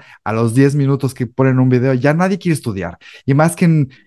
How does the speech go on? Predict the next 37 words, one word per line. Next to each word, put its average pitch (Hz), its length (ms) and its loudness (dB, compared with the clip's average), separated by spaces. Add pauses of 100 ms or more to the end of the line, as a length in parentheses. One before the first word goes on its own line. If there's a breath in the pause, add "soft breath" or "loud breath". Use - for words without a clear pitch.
(140)
los 127 200 0
gobiernos 143 440 4
les 131 160 2
dan 131 160 0
dinero 127 360 0
a 120 60 -2
los 117 160 -4
que 117 80 -10
no 117 100 -4
trabajan, 120 720 -4
pues 92 220 -12
es, 85 120 -16
"¿para 85 140 -16
qué 107 100 -12
trabajo? 95 600 -6
¿Para 85 180 -14
qué - 80 -14
estudio?", 139 540 -6
¿no? 127 220 -6
O 202 60 -10 (320 loud breath)
sea, - 140 -2
en 123 60 2
realidad 123 580 2
es 143 320 -2
terrible. 127 580 0
O 95 40 -10
sea, 120 200 -6 (220 soft breath)
es, 143 300 -4
todo 185 160 2
el 208 80 2
sistema 156 400 -2
está 165 160 -2
en 143 160 0
contra 131 440 0
de 82 180 -12
eso. - 480 -18
Entonces, 123 320 -4